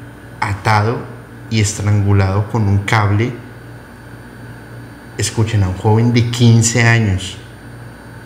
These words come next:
puesto que él quería pertenecer a la banda, pero ellos decidieron que era un ser indeseable y por eso lo ejecutaron. Y como es, existen historias de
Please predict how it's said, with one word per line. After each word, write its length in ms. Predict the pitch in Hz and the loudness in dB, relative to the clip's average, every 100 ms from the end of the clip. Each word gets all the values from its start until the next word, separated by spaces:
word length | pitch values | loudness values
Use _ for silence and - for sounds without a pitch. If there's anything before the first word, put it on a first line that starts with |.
| - - - - - | -20 -20 -18 -18 0
puesto 320 | 127 113 120 | 2 4 2
que 220 | - 117 | 2 2
él 60 | 110 | 2
quería 340 | 139 135 139 | 0 2 0
pertenecer 580 | - 117 147 135 - 113 | -2 -2 -2 -2 0 0
a 60 | 107 | 2
la 140 | 117 | 2
banda, 420 | 123 117 110 131 - - - - - - - | 2 2 2 -2 -6 -16 -18 -18 -20 -20 0
pero 200 | 127 120 | 2 4
ellos 200 | 113 120 | 4 2
decidieron 640 | 131 - 135 117 117 120 | 0 -2 0 2 4 2
que 320 | 120 139 131 113 | 0 0 2 2
era 140 | 113 | 2
un 140 | 117 | 0
ser 460 | 117 135 127 - - | 0 0 0 -4 -4
indeseable 1000 | 131 127 120 110 - 113 104 104 104 180 - - - - - - - - - - - - - - | 0 2 4 2 2 2 4 2 2 0 -6 -14 -18 -20 -20 -18 -18 -18 -20 -20 -20 -18 -18 -8
y 80 | 117 | -4
por 200 | 101 107 | 2 4
eso 200 | 98 98 | 4 4
lo 80 | 101 | 4
ejecutaron. 560 | 107 - 104 98 92 92 - - - - - - - - - - - - - - - - - - | 4 2 -2 -2 -2 -6 -12 -18 -20 -20 -20 -20 -20 -20 -18 -18 -18 -20 -20 -20 -16 -16 -16 -6
Y 100 | 127 | -4
como 340 | 120 135 131 131 | 0 2 4 2
es, 220 | 123 160 | 0 -2
existen 600 | - - 156 - 175 175 - - | -4 -4 -2 0 0 0 -8 -8
historias 640 | 147 - - 139 139 151 151 | -2 -2 2 2 4 4 4
de 240 | 165 | 2